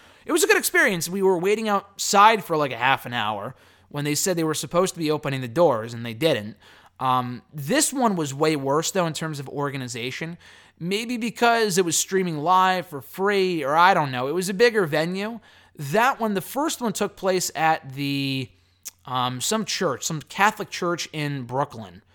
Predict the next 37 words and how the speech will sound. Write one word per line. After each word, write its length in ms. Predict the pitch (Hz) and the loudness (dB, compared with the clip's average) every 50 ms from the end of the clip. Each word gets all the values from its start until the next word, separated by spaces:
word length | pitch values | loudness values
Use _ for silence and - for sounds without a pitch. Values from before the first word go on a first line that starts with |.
| _ _ _ _ _ _ _ _ - | _ _ _ _ _ _ _ _ -8
And 100 | - 175 | -4 -4
it 80 | 226 - | -2 0
took 160 | - 370 - | 0 4 6
a 60 | 269 | 6
lot 300 | 233 226 233 233 185 180 | 8 10 10 8 8 8
longer 340 | 180 190 196 220 233 226 214 | 8 10 10 8 8 6 2
to 80 | 185 | 2
get 260 | 160 147 175 185 - - | 2 0 0 0 0 0
there, 140 | 220 214 | -2 -2
but 120 | 170 185 185 | 0 -2 -4
it 60 | 175 | -4
was 120 | 151 139 | -4 -6
worth 380 | 135 143 160 160 170 165 165 - | -2 2 4 4 4 2 0 -4
it. 200 | 127 113 113 98 _ _ _ _ _ _ _ _ _ | -10 -10 -10 -12 _ _ _ _ _ _ _ _ _
This 520 | - 151 139 135 156 247 311 311 - - 214 | -12 -10 -6 -2 0 2 2 4 4 2 2
one, 500 | 185 160 143 131 120 117 113 117 131 135 _ _ _ _ _ _ _ - | 0 0 0 0 -2 -4 -4 -8 -10 -12 _ _ _ _ _ _ _ -2
um, 500 | 143 139 139 135 131 131 131 127 127 120 | 0 2 4 4 4 4 2 0 -4 -6
took 280 | - - 214 214 - | -6 -6 -8 -8 -8
place 400 | - - 202 196 190 196 180 - | -8 -4 -2 -2 -2 -2 -4 -4
in 120 | 160 147 127 | -6 -8 -10
Queens, 840 | - - - 185 190 190 160 120 95 90 85 82 - - - - _ _ _ _ _ _ _ _ _ _ - | -12 -10 -6 -2 -2 -2 -2 -4 -8 -12 -10 -8 -8 -8 -8 -10 _ _ _ _ _ _ _ _ _ _ -8
um, 440 | - 120 117 117 117 113 113 110 110 | -6 -4 -2 -2 -2 -2 -4 -6 -6
at 280 | - 117 123 120 - - | -6 -6 -6 -6 -6 -6
La 200 | 131 139 143 139 | -4 -2 -2 -2
Boom, 420 | 131 123 139 143 160 170 180 196 | 0 0 0 0 0 0 -2 -4
L 260 | 185 - 135 143 147 156 | -4 -4 -2 0 0 0
A 100 | 160 156 | 0 -2
Boom, 300 | 139 143 147 160 175 180 | -2 -2 -2 -2 -2 -2
whatever. 300 | 175 170 170 175 165 165 | -2 -2 -2 0 0 0
I 40 | |
think 120 | 165 180 202 | 0 0 -2
it's 160 | 196 - - | -4 -6 -4
La 160 | 156 156 147 | -2 0 0
Boom. 420 | 135 120 131 131 127 120 110 110 113 _ _ _ _ - | 0 -2 -2 -4 -4 -4 -6 -8 -10 _ _ _ _ -14
It's 160 | - 151 - | -10 -6 -6
like 120 | 214 208 | -2 2
a, 360 | 214 185 175 170 160 151 135 | 4 6 6 6 6 6 4